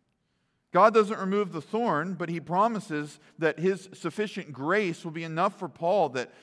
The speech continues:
that Paul will show, uh, that Paul will have the perfect power of God shown in his life through his suffering. And so again, Paul is persistent.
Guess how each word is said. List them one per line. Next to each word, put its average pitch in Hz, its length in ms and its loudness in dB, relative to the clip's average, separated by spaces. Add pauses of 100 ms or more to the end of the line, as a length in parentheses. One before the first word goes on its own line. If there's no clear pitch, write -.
(160)
that - 440 -2
Paul 202 300 2
will 185 140 -2
show, 196 520 0 (220)
uh, 151 220 4
that 156 160 0
Paul 214 240 4
will 196 100 2
have 185 260 4
the 165 60 -2
perfect 202 500 -2
power 185 380 4
of 139 140 -4
God 170 340 4
shown 190 460 -4
in 160 160 -10
his 160 200 -6
life 160 400 2
through 170 240 -2
his 156 160 -6
suffering. 139 440 -6 (1800)
And 117 100 -16
so 175 160 0
again, 160 420 -2
Paul 139 300 -2
is 156 100 -10
persistent. 151 680 -8